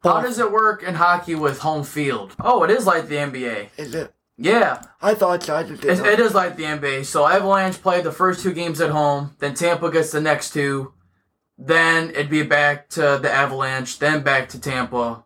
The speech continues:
Speaker 1: Then a game seven would be at Colorado.
Speaker 2: Yeah, that's huge.
Speaker 1: So it is like the N B A. Okay, I didn't know that.
Speaker 2: Yeah, hockey playoffs are seven game series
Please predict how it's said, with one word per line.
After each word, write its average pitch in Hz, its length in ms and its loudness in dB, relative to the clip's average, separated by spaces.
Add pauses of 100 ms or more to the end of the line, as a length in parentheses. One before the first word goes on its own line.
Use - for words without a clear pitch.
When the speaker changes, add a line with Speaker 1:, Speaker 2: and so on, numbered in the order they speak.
(160)
Speaker 1:
Then 139 220 0
a 127 120 -2
game 156 240 0
seven 170 340 0
would 151 100 -2
be 143 300 -2
at 139 220 2
Colorado. 127 680 0
Speaker 2:
Yeah, 107 180 -6
that's 143 260 -4
huge. 107 320 -10
Speaker 1:
So 175 260 2
it 170 60 0
is 165 160 -2
like 139 160 0
the 131 80 -6
N 123 140 -6
B 117 120 -8
A. 104 180 -6
Okay, 107 340 -8
I 123 80 -4
didn't 120 120 -4
know 110 140 -6
that. - 80 -10
Speaker 2:
Yeah, 156 400 2 (320)
hockey 196 400 0
playoffs 185 580 2
are 175 400 2
seven 170 440 -2
game 165 280 -2
series 160 540 0